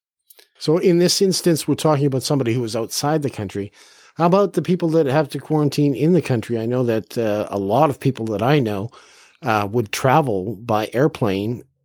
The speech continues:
but they won't do it because they fear that they're gonna get slapped with a fourteen-day quarantine order, and they don't wanna be stuck in the other side of the country, uh,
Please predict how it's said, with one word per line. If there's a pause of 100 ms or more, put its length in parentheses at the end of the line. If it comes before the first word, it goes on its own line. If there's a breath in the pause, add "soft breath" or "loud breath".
(120)
but
they
won't
do
it (160)
because
they
fear
that
they're
gonna
get
slapped
with
a
fourteen-day
quarantine
order, (540 soft breath)
and
they
don't
wanna
be
stuck
in
the
other
side
of
the
country,
uh,